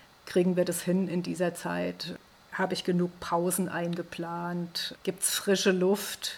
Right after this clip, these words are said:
Ich habe auch schon im Keller Workshops gemacht, wo keine Luftzufuhr war. Ungünstig, kann ich da nur sagen. Die wichtigsten Rahmenbedingungen, würde ich sagen, die Teilnehmer werden nicht gezwungen, an diesem Workshop teilzunehmen. Das ist sehr ungünstig.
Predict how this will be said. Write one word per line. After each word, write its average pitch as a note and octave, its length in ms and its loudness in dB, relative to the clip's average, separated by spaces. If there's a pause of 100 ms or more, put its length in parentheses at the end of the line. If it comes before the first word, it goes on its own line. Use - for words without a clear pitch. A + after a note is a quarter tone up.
Ich - 60 -8
habe F3 140 -6
auch F3+ 120 0
schon F3 220 -2
im F3 140 -4
Keller F3 520 -2
Workshops F3 480 -6
gemacht, E3+ 480 -6
wo E3+ 180 -4
keine E3+ 380 -2
Luftzufuhr E3+ 840 -2
war. F3 420 2
Ungünstig, F#3+ 800 2
kann F3+ 160 2
ich F3 80 -2
da E3+ 140 2
nur E3+ 140 -2
sagen. F3 520 2 (300)
Die F#3 140 2
wichtigsten G3 960 2
Rahmenbedingungen, F3+ 920 4
würde F3 160 0
ich E3+ 80 -4
sagen, F3 480 2 (340)
die F#3 80 -6
Teilnehmer F#3+ 760 6
werden F3 300 4
nicht F3+ 240 0
gezwungen, G3+ 680 6
an F#3+ 160 2
diesem F#3 320 2
Workshop G3+ 480 4
teilzunehmen. G3 920 4
Das F3 180 0
ist - 200 0
sehr G3 280 6
ungünstig. G3+ 840 6